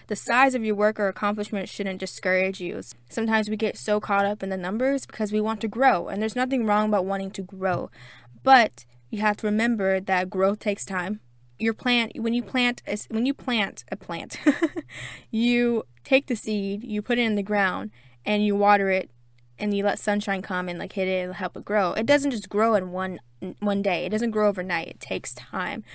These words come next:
And the same thing applies to your work that you do. So no matter where you start,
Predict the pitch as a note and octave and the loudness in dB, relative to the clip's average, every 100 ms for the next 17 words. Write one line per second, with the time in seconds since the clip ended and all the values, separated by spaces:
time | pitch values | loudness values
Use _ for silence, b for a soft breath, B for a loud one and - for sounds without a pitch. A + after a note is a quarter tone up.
0 | B - G3+ - A3 A3 G#3 G3+ F#3+ - | B -4 -2 0 0 0 -2 -4 -4 0
1 | F#3 F#3+ - G3 F#3 F3+ F3+ F#3+ F3+ - | 0 2 -2 -2 -4 -4 -6 -6 -10 -12
2 | - - - b b b - G#3 G3+ G#3 | -12 -14 -14 b b b 0 2 2 4
3 | G#3+ A3+ G3+ G#3 A3+ G3+ - A3 G3+ F3+ | 4 4 4 4 2 -2 0 4 4 4